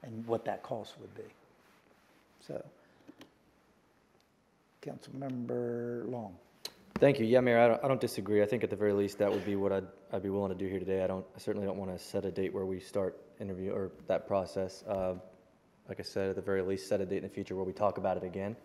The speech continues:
Speaker 2: Uh, one of the things that we had previously discussed, uh, that you had, had, um, referenced was th-, that you wanted to try to avoid disruption in, in this process with the current city manager. Um, and so I think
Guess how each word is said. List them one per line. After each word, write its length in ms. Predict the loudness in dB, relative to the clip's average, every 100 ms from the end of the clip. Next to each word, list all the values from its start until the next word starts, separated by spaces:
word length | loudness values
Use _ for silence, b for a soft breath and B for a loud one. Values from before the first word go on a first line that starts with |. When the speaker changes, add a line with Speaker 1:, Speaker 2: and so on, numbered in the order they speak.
| B B B B 0
Speaker 2:
Uh, 160 | 4
one 160 | 4 4
of 60 |
the 120 | 2 0
things 320 | 2 2 2
that 140 | 2
we 60 | 2
had 120 | 0
previously 380 | 0 -2 -2 -4
discussed, 520 | -4 -2 0 0 -4 -18 -8
uh, 160 | -4 -2
that 140 | -2
you 160 | -2 -2
had, 140 | -4 -6 -8
had, 320 | -6 -4 -6
um, 280 | -8 -10 -14 -18 B B B -2
referenced 420 | 2 2 2 -4 0
was 180 | -2
th-, 120 | -2 -14 -20 -6 0
that 140 | 0
you 120 | 2
wanted 200 | 0 0
to 60 | 0
try 140 | 0
to 60 | 0
avoid 280 | 2 0 -2
disruption 520 | -2 -2 -2 -4 -6
in, 120 | -6
in 120 | -6 -8
this 120 | -4
process 460 | -2 -2 -2 -6
with 80 | -8
the 60 | -6
current 240 | -4 -4
city 240 | -4 -4 -2
manager. 540 | -4 -4 -4 -4 -4 B B B -8
Um, 400 | -4 -2 -2 -6 -10 -6
and 140 | -2
so 160 | 2 4
I 60 |
think 320 | 4 0 -4